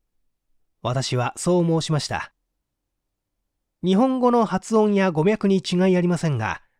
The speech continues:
世界のどこかにこんな言葉がないとは限らないのです。「いいえ、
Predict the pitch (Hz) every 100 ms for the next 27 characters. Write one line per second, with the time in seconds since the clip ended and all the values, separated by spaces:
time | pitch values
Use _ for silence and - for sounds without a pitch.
0 | _ _ _ _ - 196 214 190 165 156
1 | 170 175 151 139 131 180 220 233 220 220
2 | 226 202 190 185 180 110 92 120 135 170
3 | 175 135 98 92 - - _ _ _ _
4 | _ _ _ _ _ _ _ _ _ _
5 | _ - 226 226 277